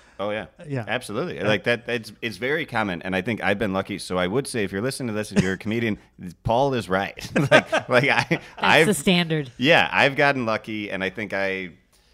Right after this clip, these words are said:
Speaker 1: I'm just very honest up front with whoever I'm dating, so I think, uh,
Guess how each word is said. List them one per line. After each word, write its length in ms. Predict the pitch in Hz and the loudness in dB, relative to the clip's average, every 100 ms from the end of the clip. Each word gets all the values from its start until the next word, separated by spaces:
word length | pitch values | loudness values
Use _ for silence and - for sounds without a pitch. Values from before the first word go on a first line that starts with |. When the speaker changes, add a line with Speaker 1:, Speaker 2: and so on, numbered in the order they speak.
| _ | _
Speaker 1:
I'm 140 | - 139 | -10 -8
just 160 | 143 | -4
very 220 | 139 127 92 | -2 0 2
honest 360 | 92 98 90 | 0 -2 -6
up 120 | 87 | -12
front 340 | - 85 92 - | -8 -6 -6 -8
with 300 | 92 87 - | -10 -10 -10
whoever 180 | 98 98 | -10 -8
I'm 80 | |
dating, 200 | 95 101 | -8 -8
so 120 | 92 87 | -6 -6
I 60 | |
think, 400 | 80 82 - - | -6 -8 -10 -20
uh, 80 | - | -20